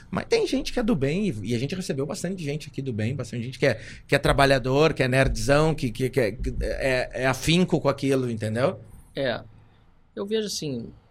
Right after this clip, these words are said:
Speaker 2: a política tem muita gente boa, é claro que o poder atrai muitas pessoas que têm outras prioridades e não realmente fazer algo pela sociedade, mas mais fazer por si.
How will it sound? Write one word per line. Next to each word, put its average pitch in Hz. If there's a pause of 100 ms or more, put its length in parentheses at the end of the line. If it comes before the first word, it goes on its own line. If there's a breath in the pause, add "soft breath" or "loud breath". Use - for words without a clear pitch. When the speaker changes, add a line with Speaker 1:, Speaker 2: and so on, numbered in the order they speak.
(120)
Speaker 2:
a 143
política 180
tem 170
muita 180
gente 151
boa, 135
é 151
claro 151
que 165
o 156
poder 139
atrai 143
muitas 131
pessoas 131
que -
têm 135
outras 131 (160)
prioridades 135
e 123
não 135
realmente 123 (580 loud breath)
fazer 143
algo 143
pela 139
sociedade, 135
mas 127
mais 131
fazer 123
por 123
si. 131